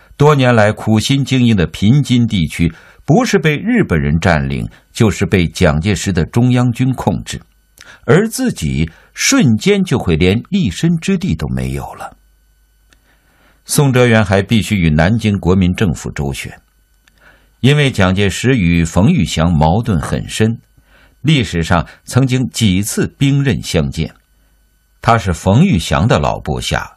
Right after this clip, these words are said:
而不是蒋介石的嫡系，所以绝不能不提防蒋介石的暗算。一九三五年，国民政府下令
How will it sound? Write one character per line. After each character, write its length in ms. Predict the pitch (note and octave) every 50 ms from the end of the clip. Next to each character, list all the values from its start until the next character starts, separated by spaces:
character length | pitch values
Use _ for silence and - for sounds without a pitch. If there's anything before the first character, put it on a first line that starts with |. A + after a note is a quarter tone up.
| _ _ _ _
而 200 | - G2+ G#2+ A2+ A2+
不 140 | A#2 A#2 A2
是 160 | - F#2+ E2+
蒋 320 | D#2+ - F2+ D2+ C2 C2 D#2+
介 180 | - C#3 G2
石 180 | D#2 - - F2+
的 140 | F#2+ G#2+ -
嫡 240 | - - A#1+ A1 A1+
系， 240 | - - - - _ _ _ _ _ _ _ _ _ _ _ _
所 320 | - - - G2 G2 G2
以 180 | F2+ D2+ C2 B1 - _ _ _ _ _ _ _
绝 360 | - - A#2 C3 E3+ A3+ B3
不 160 | - - D3
能 200 | A2 G#2 A2+ A#2+
不 140 | - F#2+ E2
提 240 | - A2 G#2+ A2 G#2+
防 260 | - C#2+ C#2+ C#2+ - - _ _ -
蒋 340 | - F#2+ E2 C2+ A1+ B1+ D2
介 180 | - C#3 G#2
石 240 | D2+ - - - F2
的 80 | E2+ -
暗 280 | - - D2+ - - -
算。 300 | - - - - - _ _ _ _ _ _ _ _ _ _ _ _ _ _ _ _ _ _ _ _ _ _ _ _ _ _ _ _ _
一 200 | - A#2+ C3+ B2+
九 320 | A2 - E2+ D#2+ D#2+ D#2 D#2+
三 280 | E2 - A2 A2+ A2
五 160 | G2+ C#2+ A#1+ A1+
年， 320 | G#1 G#1 G#1+ B1 C2+ - _ _ _ _ _ _ _ _ _ _ _ _ _ _ _ _
国 160 | - B2+ C#3 D3+
民 220 | D#3 D3 C#3+ C#3
政 180 | D3 C#3 A2 E2
府 140 | - F2+
下 280 | E2+ - - C#3 F#2 D2+
令 220 | D2+ F2+ E2 A1+